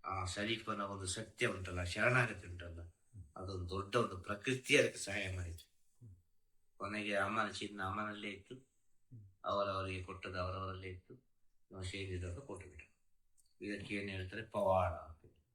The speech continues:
Speaker 1: ಅಲ್ವಾ? ಕೆಲವರೆಲ್ಲ ಹೇಳ್ತಾರೆ, "ಪವಾಡ ಆಯ್ತು, ಮಿರಾಕಲ್ಸ್ ಆಯ್ತು." ಖಂಡಿತ ಇಲ್ಲ. ಅದು ಅವರವರ ಶುದ್ಧತೆ, ಅವರವರ ಸತ್ಯ, ಅವರವರ ಶರಣಾಗತಿ. ಡೆಫಿನೆಟ್ ಆಗಿ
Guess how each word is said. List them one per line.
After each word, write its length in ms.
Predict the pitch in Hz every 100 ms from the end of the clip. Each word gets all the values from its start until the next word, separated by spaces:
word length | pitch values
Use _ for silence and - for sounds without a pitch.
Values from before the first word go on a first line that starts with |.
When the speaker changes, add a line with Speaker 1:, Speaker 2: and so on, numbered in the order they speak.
| _ _
Speaker 1:
ಅಲ್ವಾ? 420 | 82 85 87 - _ _ _ _
ಕೆಲವರೆಲ್ಲ 420 | 95 92 90 90
ಹೇಳ್ತಾರೆ, 300 | 87 87 82
"ಪವಾಡ 360 | 90 92 90 85
ಆಯ್ತು, 240 | 85 87
ಮಿರಾಕಲ್ಸ್ 600 | 87 95 101 - 90 -
ಆಯ್ತು." 280 | 82 82 - _ _ _ _ _ - _ _ _ - - _ _ - -
ಖಂಡಿತ 460 | 92 98 98 -
ಇಲ್ಲ. 240 | 90 85 80 -
ಅದು 180 | 92 95
ಅವರವರ 360 | 92 90 87
ಶುದ್ಧತೆ, 680 | 87 120 120 - 101 92 - _ _ -
ಅವರವರ 640 | 92 95 95 90 87 -
ಸತ್ಯ, 460 | - 113 - - 90
ಅವರವರ 540 | 85 - 95 95 90
ಶರಣಾಗತಿ. 640 | 87 - 107 92 90 - - _ - _ - - - _ _ _ _ - _ _ - _ - - _
ಡೆಫಿನೆಟ್ 500 | 104 - 107 92 85
ಆಗಿ 240 | 82 78